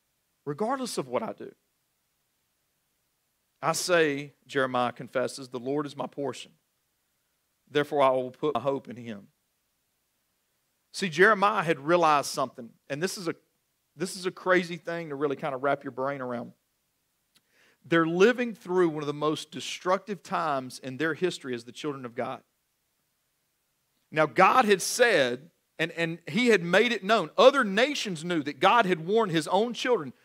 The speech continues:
"You better, you better repent, you repent and turn back to me." And there came a point where, where God, to be faithful, had to do what he said he would do because he would be lying if he didn't.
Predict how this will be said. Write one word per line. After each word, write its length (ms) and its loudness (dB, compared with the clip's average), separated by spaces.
"You 160 -14
better, 560 8
you 100 -10
better 220 8
repent, 480 0
you 200 -12
repent 460 0
and 100 -8
turn 220 0
back 220 4
to 100 -6
me." 300 -8
And 140 -2
there 100 8
came 300 0
a 60 6
point 400 0
where, 260 6
where 180 6
God, 520 4
to 160 0
be 200 0
faithful, 880 2
had 460 4
to 120 -2
do 400 -2
what 240 4
he 160 -4
said 280 6
he 120 -2
would 200 -6
do 420 -6
because 240 -2
he 100 -2
would 120 -4
be 100 0
lying 400 0
if 80 -10
he 80 -10
didn't. 320 -4